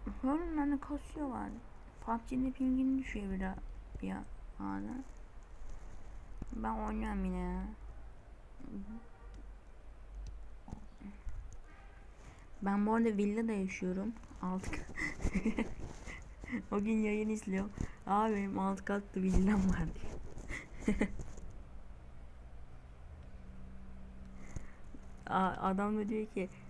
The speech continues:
"A-, abicim, orası villa değil, saray, saray." <laughs> Başlamış lan.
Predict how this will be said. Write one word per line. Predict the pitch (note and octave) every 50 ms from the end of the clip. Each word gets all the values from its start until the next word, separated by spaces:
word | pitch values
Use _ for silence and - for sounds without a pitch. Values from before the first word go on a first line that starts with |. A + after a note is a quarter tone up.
| - - -
"A-, | - F3+ F#3 - - - - - - -
abicim, | F#3 F#3 F#3 F#3+ F#3+ G3 G3 G3 G3+ G3 F#3 F3+
orası | F#3 F#3 F#3+ G3 F#3+ - - - G3 F#3+ - -
villa | F#3 G3+ G3 G3 G3 G3+ G3+ G3 G#3
değil, | A3 G#3+ G#3+
saray, | - - F#3+ F#3 F#3 - - -
saray." | - - F#3+ F3 E3+ - - - - - - - - - - - - - - - - - - - - - - - - - - - - - - - - - - - - - - - - - - - - - - - - - B3+ - - - - - - - - - - - - - - - - - - - - - - - - - - -
<laughs> | A3
Başlamış | G3 G3+ - - G3 G#3 A3+ A3+ - -
lan. | G#3 G3+ A3 B3